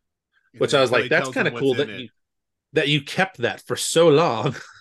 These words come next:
Speaker 2: <laughs>
Speaker 1: I also like the fact they had
Speaker 2: Um,
Speaker 1: that whole talk about who can be the new leader of the Avengers.
Speaker 2: I know, which definitely puts this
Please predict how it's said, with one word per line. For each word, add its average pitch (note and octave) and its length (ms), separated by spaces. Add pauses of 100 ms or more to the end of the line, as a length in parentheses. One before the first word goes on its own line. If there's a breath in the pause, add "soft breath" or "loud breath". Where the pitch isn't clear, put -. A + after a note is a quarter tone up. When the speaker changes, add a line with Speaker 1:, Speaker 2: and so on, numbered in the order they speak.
(140)
Speaker 2:
<laughs> - 400
Speaker 1:
I D3 60
also G#3+ 180
like B3 120
the B2+ 60
fact A2+ 280
they G#2+ 60
had - 80
Speaker 2:
Um, - 40
Speaker 1:
that D3 120
whole E3 180
talk E3+ 340
about C3+ 240
who D#3 140
can D3+ 160
be D3+ 80
the C#3 140
new C#3+ 180
leader C3+ 240
of A#2+ 80
the A#2 120
Avengers. A2 800 (840)
Speaker 2:
I C3+ 120
know, E3 200
which D3 280
definitely G3 400
puts F#3 260
this D#3 180